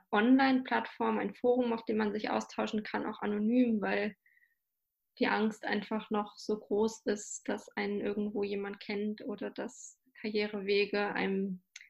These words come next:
verschlossen bleiben, wenn man bestimmte Dinge, über bestimmte Dinge spricht, bestimmte Dinge ausspricht. Wir haben, ähm, Aufklärung, also wir halten Vorträge auf, ähm, Kongressen,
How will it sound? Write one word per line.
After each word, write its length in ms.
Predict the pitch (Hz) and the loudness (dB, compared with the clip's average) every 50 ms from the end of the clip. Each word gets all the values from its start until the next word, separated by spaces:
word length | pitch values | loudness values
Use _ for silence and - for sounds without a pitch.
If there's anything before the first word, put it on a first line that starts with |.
| _ _ _ | _ _ _
verschlossen 480 | - 233 214 - 247 240 247 - 226 208 | -2 -2 2 4 2 2 4 2 2 2
bleiben, 460 | 208 208 208 214 214 220 226 220 208 | 4 4 6 6 4 4 4 2 0
wenn 100 | 202 208 | 0 0
man 140 | 214 208 208 | -2 -2 -2
bestimmte 420 | 220 214 - - 226 214 - 220 | -4 -6 -4 -6 -6 -4 -6 -6
Dinge, 460 | 190 - 220 220 214 214 214 214 214 - _ _ - | -4 -2 -2 -2 0 -2 -2 -4 -6 -8 _ _ -8
über 160 | 214 226 214 | -6 -6 -6
bestimmte 380 | 190 220 - - 226 214 254 | -6 -8 -8 -8 -8 -8 -6
Dinge 260 | 262 - 220 240 233 220 | -8 -8 -8 -8 -8 -10
spricht, 380 | - - - 233 226 226 - | -12 -8 -6 -6 -6 -6 -10
bestimmte 320 | - - - 220 208 214 208 | -16 -10 -8 -6 -6 -6 -6
Dinge 280 | - 214 208 208 - - | -4 -4 -4 -4 -4 -6
ausspricht. 580 | 214 240 - - - - 254 247 247 247 - _ _ _ _ _ _ _ _ _ _ _ _ _ - | -8 -8 -10 -12 -6 -2 -2 -2 -2 -4 -8 _ _ _ _ _ _ _ _ _ _ _ _ _ -6
Wir 220 | - 220 208 202 202 | -4 -2 -2 -2 0
haben, 640 | 208 208 208 202 202 202 202 202 202 202 196 - - | 0 0 0 0 -2 -4 -4 -4 -4 -4 -4 -4 -6
ähm, 360 | 202 196 196 190 190 - 262 - _ - | -6 -4 -4 -4 -6 -6 -10 -14 _ -4
Aufklärung, 1040 | - 240 294 294 - - - - 254 254 247 247 247 240 240 233 233 233 233 233 - - - | -2 -2 -2 -2 -4 -6 -4 -2 -2 -2 -2 -2 -2 -2 0 0 0 0 -2 -4 -8 -8 -6
also 400 | 220 208 202 202 208 214 208 202 | -4 -4 -4 -4 -6 -6 -6 -4
wir 380 | 226 220 226 226 226 226 190 202 | -4 -4 -4 -4 -6 -6 -6 -6
halten 320 | 208 220 - - 208 185 | -6 -6 -6 -8 -10 -10
Vorträge 1000 | - - 220 208 208 - - - 220 208 202 190 - 208 202 196 196 196 208 202 - _ _ _ _ _ _ _ _ _ - | -8 -6 -4 -4 -6 -6 -6 -6 -4 -4 -4 -4 -6 -6 -4 -4 -4 -6 -8 -10 -14 _ _ _ _ _ _ _ _ _ -12
auf, 580 | - 202 190 185 185 180 180 180 180 180 180 _ _ _ _ _ _ _ _ - | -8 -6 -4 -4 -4 -6 -6 -8 -8 -10 -14 _ _ _ _ _ _ _ _ -10
ähm, 340 | 196 190 175 175 - 190 185 | -8 -6 -6 -6 -8 -10 -10
Kongressen, 920 | - - 220 220 - - 254 247 240 - - 240 226 220 220 220 226 220 | -10 -10 -10 -8 -6 -4 -4 -4 -4 -4 -4 -4 -2 -2 -2 -2 -4 -6